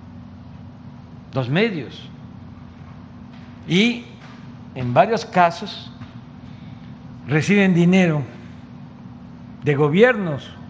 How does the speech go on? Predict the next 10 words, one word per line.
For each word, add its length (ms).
Por 160
ejemplo, 540
una 260
de 80
las 160
fuentes 460
de 80
financiamiento 1080
de 520
Loret 360